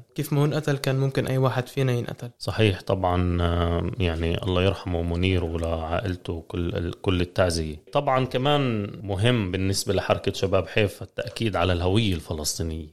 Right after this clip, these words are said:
Speaker 1: لأنه الهوية الفلسطينية هي هويتنا. إحنا ما بنفع ننكر نفسنا كفلسطينية، وإحنا، أنا شخصيًا بفتخر كوني فلسطيني وخلقت فلسطيني. ثانيًا كمان كرامة لأجدادنا اللي هن عانوا من أجلنا وعانوا من أجل خلونا نتنفس اليوم.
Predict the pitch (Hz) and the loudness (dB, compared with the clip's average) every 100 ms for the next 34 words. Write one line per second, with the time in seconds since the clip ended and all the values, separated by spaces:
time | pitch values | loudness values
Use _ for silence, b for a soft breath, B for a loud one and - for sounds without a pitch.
0 | _ 123 104 120 123 113 127 139 127 135 | _ -6 -2 0 0 0 0 0 0 0
1 | 127 - 135 139 139 131 123 135 127 120 | 0 0 -2 0 2 2 0 -2 -4 -10
2 | 131 160 156 123 - - 131 143 151 147 | -8 -8 -6 -8 -8 -2 0 2 2 0
3 | 147 131 147 160 135 120 117 131 - 123 | 0 0 0 0 0 0 0 -2 -2 -8
4 | - 127 127 - 135 143 120 107 - - | -6 -2 0 0 0 2 2 0 -6 -4
5 | 127 120 151 156 - 123 - 143 139 151 | 0 0 2 0 0 -2 0 2 2 0
6 | - 123 - 131 127 123 117 127 127 - | -2 -2 0 2 2 2 0 0 -2 0
7 | 156 143 123 - - - 123 - 131 117 | 0 0 0 -4 -4 -4 -6 -6 -10 -14
8 | 113 147 156 147 143 143 147 143 139 135 | -4 0 2 0 -2 0 2 0 -2 0
9 | 139 143 127 123 120 151 139 127 117 117 | 2 2 2 0 2 4 4 2 -2 0
10 | 120 131 127 123 120 120 b b _ 117 | 2 2 2 2 0 -4 b b _ -2
11 | 147 185 151 143 143 131 123 117 113 143 | 0 2 0 -2 -2 0 0 0 2 2
12 | 151 131 - 135 139 127 120 - 131 143 | 2 0 0 0 2 0 -4 -6 -2 0
13 | 147 135 131 123 123 127 - 160 143 - | 2 2 0 -2 -2 -2 0 2 0 0
14 | 131 135 127 | 0 2 2